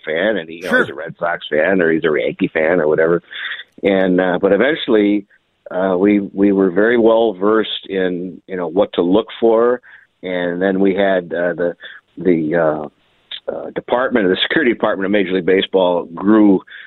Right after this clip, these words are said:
Speaker 1: uh, exponentially when I was there. Uh, we had former F B I, uh, and a New York, uh, uh, former police chief of New York that were the head of the security for Major League Baseball that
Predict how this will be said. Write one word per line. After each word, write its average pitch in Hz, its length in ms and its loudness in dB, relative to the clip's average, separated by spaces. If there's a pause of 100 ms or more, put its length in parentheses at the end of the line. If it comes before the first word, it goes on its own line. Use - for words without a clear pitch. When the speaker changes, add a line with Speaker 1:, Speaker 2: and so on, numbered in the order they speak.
(160)
Speaker 1:
uh, 92 220 -4
exponentially 107 800 0
when 92 120 0
I 92 160 0
was 87 240 -2
there. 85 480 2
Uh, 85 340 -8
we 90 160 -2
had 90 280 2
former 95 300 4
F 95 180 2
B 92 140 2
I, 92 320 2 (560)
uh, 82 300 -8 (100)
and 85 160 -2
a 82 80 0
New 87 100 2
York, 98 360 2 (120)
uh, 80 440 0 (200)
uh, 62 280 -2 (680)
former 104 240 4
police 95 300 2
chief 95 260 0
of 98 60 -2
New 90 80 2
York 92 320 2
that 95 140 0
were 92 80 0
the 87 120 -4
head 98 160 0
of 95 80 2
the 80 80 -6 (160)
security 98 340 0
for 90 100 -6
Major 85 240 -2
League 80 160 -4
Baseball 76 460 0
that 78 140 0